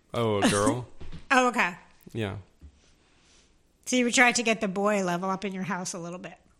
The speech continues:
Speaker 1: This was Meg's idea. I didn't, I didn't have anything to do with it, really.
Speaker 2: Getting boys or cats in general?
Speaker 1: She got the last cat, Johnny, the one that
Speaker 2: Mm-hmm.
Speaker 1: died,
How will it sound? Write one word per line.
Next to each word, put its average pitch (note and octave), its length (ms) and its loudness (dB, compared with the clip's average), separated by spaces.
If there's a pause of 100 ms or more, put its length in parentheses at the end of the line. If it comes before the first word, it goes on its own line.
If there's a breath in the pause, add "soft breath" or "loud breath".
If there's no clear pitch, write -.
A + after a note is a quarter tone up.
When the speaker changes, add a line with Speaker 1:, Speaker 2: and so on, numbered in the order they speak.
(520)
Speaker 1:
This D#3 340 0
was A2+ 180 0
Meg's F#2 300 -4
idea. F2 440 -4 (280)
I A#2 80 -4
didn't, F#2+ 360 -6 (260)
I A#2 60 -4
didn't G#2 180 -2
have F#2+ 100 -2
anything G2 300 -2
to G2 80 0
do A2+ 160 4
with G#2 160 4
it, G2+ 180 -2
really. G2+ 240 -2
Speaker 2:
Getting A#3 300 2
boys A3 340 0
or A3 60 -4
cats G3+ 320 -2
in G3 80 -8
general? F3+ 320 -10 (840 loud breath)
Speaker 1:
She F#3+ 460 -4
got D#3+ 340 2
the A2+ 100 0
last A2+ 400 2
cat, F#2 440 -4
Johnny, G2+ 640 -2
the - 80 -8
one G2+ 140 -2
that F2+ 80 -4
Speaker 2:
Mm-hmm. B3+ 80 -2 (500)
Speaker 1:
died, G#3 80 -6